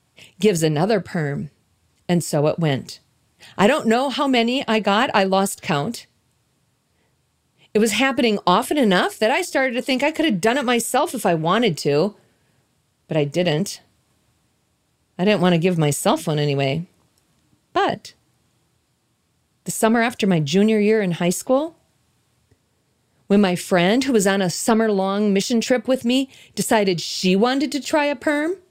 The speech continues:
I told her, "I can give you one, no problem." We had a full day off, which was unusual.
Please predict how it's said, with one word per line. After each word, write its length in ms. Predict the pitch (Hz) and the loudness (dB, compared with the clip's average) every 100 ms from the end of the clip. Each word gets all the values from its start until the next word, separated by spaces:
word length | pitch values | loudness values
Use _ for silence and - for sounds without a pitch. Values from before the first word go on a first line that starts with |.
| _ _ _ _ _ _ _ _ _ 190 | _ _ _ _ _ _ _ _ _ -4
I 100 | 208 | -2
told 260 | - 190 | 2 2
her, 200 | 185 190 - | 2 -2 -2
"I 100 | 339 | -2
can 140 | 427 | 0
give 140 | 208 196 | 0 2
you 100 | 233 | 2
one, 160 | 269 | 2
no 120 | 294 330 | 2 0
problem." 500 | 359 381 302 165 147 _ _ _ _ _ _ _ _ _ _ _ - - | 0 0 0 0 -4 _ _ _ _ _ _ _ _ _ _ _ -20 -6
We 100 | 220 | 0
had 100 | 247 | 2
a 60 | 202 | 0
full 240 | - 294 | -2 -2
day 160 | 226 214 | 0 0
off, 260 | 233 214 202 | 0 -2 -4
which 140 | 180 | -6
was 100 | 175 | -4
unusual. 640 | 175 165 214 202 143 165 | -2 0 0 0 -4 -6